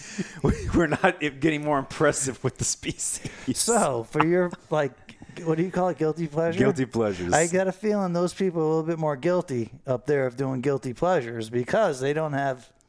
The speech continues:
Speaker 2: the
Speaker 1: What we have
Speaker 2: option.
Speaker 1: down here.
Speaker 2: Right.
Speaker 1: Right. So my, my last question to you before we wrap this up is: is there a t-, is there a fishing, a type of fishing that you consider a guilty pleasure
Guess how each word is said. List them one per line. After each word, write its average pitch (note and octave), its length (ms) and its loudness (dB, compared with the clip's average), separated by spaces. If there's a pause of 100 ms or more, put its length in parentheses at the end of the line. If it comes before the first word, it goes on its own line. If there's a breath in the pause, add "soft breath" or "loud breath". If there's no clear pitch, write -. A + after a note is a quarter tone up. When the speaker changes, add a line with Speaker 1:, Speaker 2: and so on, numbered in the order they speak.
(280)
Speaker 2:
the C#3 100 4
Speaker 1:
What E3 180 6
we - 60 0
have E2+ 160 0
Speaker 2:
option. - 60 -8
Speaker 1:
down D#2 220 -2
here. D#2+ 340 -4 (120)
Speaker 2:
Right. - 280 -4 (440 loud breath)
Speaker 1:
Right. - 180 -2
So - 140 -2
my, B2 180 2
my B2 160 2
last D3+ 340 0
question G2+ 460 -2
to F#2 60 -2
you F#2 120 2
before F#2 240 0
we F2+ 60 0
wrap F#2 260 -2
this - 200 -4
up F#2+ 180 -2
is: E2+ 180 -4 (360 loud breath)
is G3+ 300 2
there E3 500 0
a B2 80 2
t-, - 260 -6
is D3+ 200 2
there F3+ 180 0
a D#3 40 -4
fishing, A2+ 680 -2 (160 loud breath)
a - 80 -4
type A#2 300 -2
of G2+ 80 -6
fishing G#2 460 -2
that F#2+ 200 -2
you A2 240 0
consider A2 680 -2
a F2+ 140 -4
guilty E2+ 440 -6
pleasure E2 560 -4